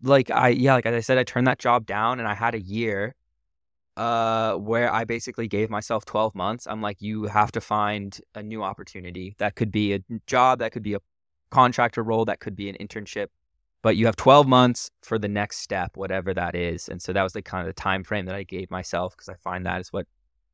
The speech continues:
motivates me best. Um, and so I just spent a lot of time, it's like, I should l-, learn how, like, how to just fully build up a website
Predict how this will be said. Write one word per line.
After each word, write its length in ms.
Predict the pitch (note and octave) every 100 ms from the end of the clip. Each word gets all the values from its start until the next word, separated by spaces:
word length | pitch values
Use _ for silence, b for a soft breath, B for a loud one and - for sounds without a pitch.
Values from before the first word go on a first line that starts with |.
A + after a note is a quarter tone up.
| _ -
motivates 360 | C#3 C3+ B2 -
me 80 | A2
best. 520 | G2+ G2 - - - _
Um, 360 | G#2+ G#2+ F#2+ - _ _ _ _
and 180 | A#2+ A#2
so 240 | - B2+
I 140 | B2+ A#2+
just 220 | C3 -
spent 240 | - E3
a 60 | B2+
lot 240 | A#2 C#3
of 80 | C3+
time, 640 | - A2 A#2+ B2 B2 A2+ G#2 _ _ _
it's 100 | -
like, 120 | -
I 100 | B2+
should 240 | A#2 F#2
l-, 100 | G2+ -
learn 420 | - A2+ A2+ A2
how, 300 | G2+ G#2+ -
like, 280 | G2+ G2 -
how 180 | - A#2
to 220 | G#2+ F#2+ - _ -
just 360 | A2 - - _
fully 480 | _ A2 G#2+ G2+ F#2 - _ _ _
build 240 | - G#2 G2+
up 140 | G#2+
a 40 | G#2
website 640 | F#2 F#2+ A#2 - F2+ E2